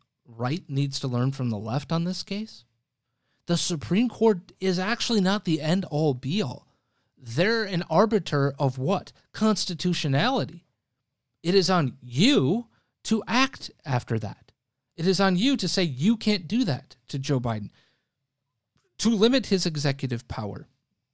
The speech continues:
or to challenge his executive power, to put it back into court and say no every single time.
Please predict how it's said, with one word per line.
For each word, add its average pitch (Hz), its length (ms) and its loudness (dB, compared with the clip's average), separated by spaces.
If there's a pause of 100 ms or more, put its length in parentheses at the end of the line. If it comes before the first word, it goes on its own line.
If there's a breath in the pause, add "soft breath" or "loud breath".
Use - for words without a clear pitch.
(500)
or 175 160 6
to 202 200 0
challenge 214 640 2
his 139 200 0
executive 135 520 -4
power, 123 360 -4 (320 loud breath)
to 143 100 -4
put 214 200 2
it 285 100 2
back 180 260 -2
into 165 180 -2
court 139 260 -4
and 180 80 -8
say 196 160 2
no 185 440 2 (240 soft breath)
every 151 240 2
single 127 320 -4
time. - 280 -14